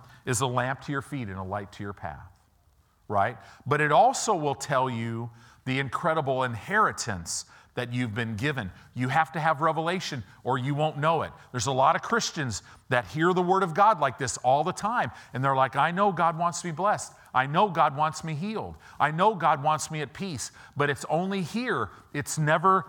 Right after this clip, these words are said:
they've never got revelation knowledge of it, so they're not walking in any of it. Well, those days are over. We can't play church, right? You're gonna see in your life,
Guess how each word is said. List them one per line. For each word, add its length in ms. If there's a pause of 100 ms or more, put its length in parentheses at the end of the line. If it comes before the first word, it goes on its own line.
(100)
they've 160
never 240
got 240
revelation 560
knowledge 360
of 100
it, 80
so 120
they're 120
not 180
walking 400
in 100
any 220
of 140
it. 80 (1400)
Well, 100
those 280
days 340
are 140
over. 400 (540)
We 120
can't 320
play 280
church, 760 (960)
right? 320 (1300)
You're 240
gonna 220
see 800 (460)
in 200
your 360
life, 600